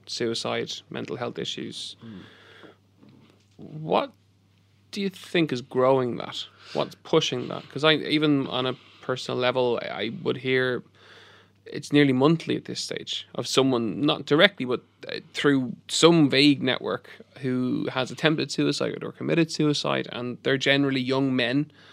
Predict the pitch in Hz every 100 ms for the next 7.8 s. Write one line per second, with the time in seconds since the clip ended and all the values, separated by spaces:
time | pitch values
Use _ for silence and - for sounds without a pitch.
0 | - 117 165 196 156 143 208 - - -
1 | - - _ - - - - 127 127 131
2 | 127 - - 156 _ _ _ _ - 139
3 | 127 131 127 - - 143 135 180 165 156
4 | 139 127 123 123 135 131 - - - 127
5 | 123 139 131 - 135 147 143 151 - -
6 | - _ _ - - 57 78 104 180 -
7 | 165 151 - - 135 - -